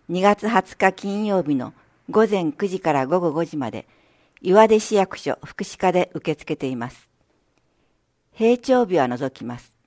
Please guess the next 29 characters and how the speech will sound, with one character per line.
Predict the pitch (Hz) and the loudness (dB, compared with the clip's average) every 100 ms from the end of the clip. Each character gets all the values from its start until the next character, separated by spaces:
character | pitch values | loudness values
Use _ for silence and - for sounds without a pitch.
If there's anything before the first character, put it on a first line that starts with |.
| _ _ _ _ _ _ _ _ _ _ _ _ _ _ _ _ _ | _ _ _ _ _ _ _ _ _ _ _ _ _ _ _ _ _
平 | 214 233 | 0 0
成 | - 226 226 | 6 6 6
二 | 220 | 0
十 | 214 190 | -2 0
七 | 160 151 175 | 0 0 0
年 | 160 135 | 0 -2
四 | 135 170 | -4 -4
月 | 165 - | -4 -4
に | 117 - _ _ _ _ _ | -14 -14 _ _ _ _ _
保 | 190 | 2
育 | 190 196 185 | 2 0 -6
所・ | - 170 - | -4 -4 -4
保 | 185 | 0
育 | 202 196 214 | 0 0 -2
園 | 165 135 | 0 -2
へ | 101 - _ | -6 -16 _
新 | - - 190 220 | -20 -8 -6 -6
規 | - 208 | -6 -6
利 | 214 | 0
用 | 220 180 | 2 2
を | 151 | 0
希 | - 160 | -4 -2
望 | 175 180 | 2 2
さ | 185 | 0
れ | 170 | -4
る | 156 | -4
方 | 165 160 170 | -6 -6 -4
の | 160 | -4
み、 | 151 131 | -6 -8